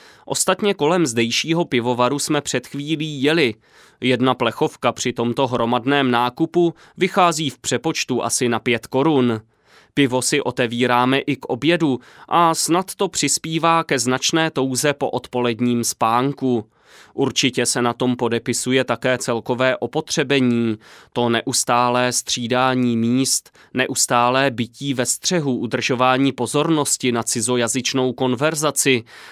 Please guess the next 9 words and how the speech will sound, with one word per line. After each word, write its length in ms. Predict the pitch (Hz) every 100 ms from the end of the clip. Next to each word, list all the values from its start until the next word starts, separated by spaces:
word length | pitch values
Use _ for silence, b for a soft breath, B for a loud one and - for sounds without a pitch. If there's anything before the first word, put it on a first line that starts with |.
| B -
a 280 | 135 127
u 100 | 143
mě 200 | 175 185
navíc 460 | 170 139 156 170 -
i 100 | 170
taška 420 | 165 143 - - 127
s 100 | -
kameramanským 880 | 120 123 123 123 127 123 - 139
vybavením, 760 | 123 113 160 165 143 131 123 120